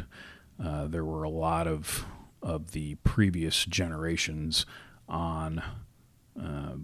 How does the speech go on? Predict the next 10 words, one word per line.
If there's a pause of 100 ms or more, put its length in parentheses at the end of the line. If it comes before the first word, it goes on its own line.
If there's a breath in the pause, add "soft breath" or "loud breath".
(800 soft breath)
the
secondhand
market (200)
so
that
people
could
afford
to
buy